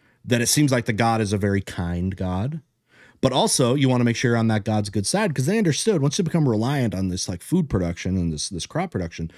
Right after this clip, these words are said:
that if it was to, say, you know, a famine goes and nothing's growing, that would be devastating. So you wanna make sure that god that's in control of these, uh, harvests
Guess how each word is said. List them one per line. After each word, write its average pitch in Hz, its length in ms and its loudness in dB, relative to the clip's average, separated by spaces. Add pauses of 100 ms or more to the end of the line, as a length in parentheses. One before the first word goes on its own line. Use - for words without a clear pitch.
(280)
that 101 500 -2
if 98 560 -2
it 107 200 -2
was 101 260 0
to, 87 260 -2
say, 85 480 -2 (260)
you 82 80 -6
know, 82 200 -6
a 76 80 -10
famine 95 380 -2
goes 95 400 0
and 82 120 0
nothing's 85 360 -4
growing, 87 500 -4 (300)
that 90 100 -2
would 85 100 0
be 82 80 -4
devastating. 78 580 -2
So - 140 0
you 127 100 4
wanna 175 160 2
make 143 160 2
sure 143 160 2
that 104 260 0
god 107 320 2
that's 90 160 -4
in - 60 -14
control 127 420 0
of 85 100 -4
these, 82 240 -4 (440)
uh, 82 120 -4
harvests 110 800 -2